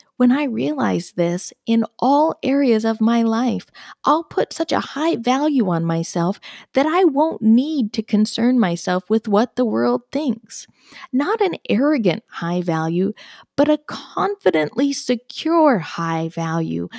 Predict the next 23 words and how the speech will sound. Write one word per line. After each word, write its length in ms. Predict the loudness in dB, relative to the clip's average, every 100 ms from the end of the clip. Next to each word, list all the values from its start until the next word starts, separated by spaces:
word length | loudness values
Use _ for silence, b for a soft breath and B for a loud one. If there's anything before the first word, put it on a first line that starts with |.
| B B
a 100 | -2
value 520 | -2 -2 0 4 6
grounded 560 | 6 4 2 2 2 4
in 160 | 4 4
the 100 | 2
Spirit 800 | -2 _ -2 0 0 -4 -8 -2
work 280 | -2 -2 -8 -2
in 240 | -2 -2
my 240 | -2 0
life, 500 | 0 2 2 0 -2 _ B B B
the 80 | 0
promises 800 | 0 -6 -4 -2 -2 0 0 2
of 160 | 0 -2
God, 520 | -4 -2 0 0 0 -2
and 240 | 0 2
what 260 | 0 -2 -6
Jesus 520 | -4 -2 0 -2 -4
did 280 | -6 -6 -4
for 160 | -4
me 160 | 0 0
on 360 | -2 -6 -6 -8
the 100 | -10
cross. 680 | -8 -4 -4 -6 -10 -12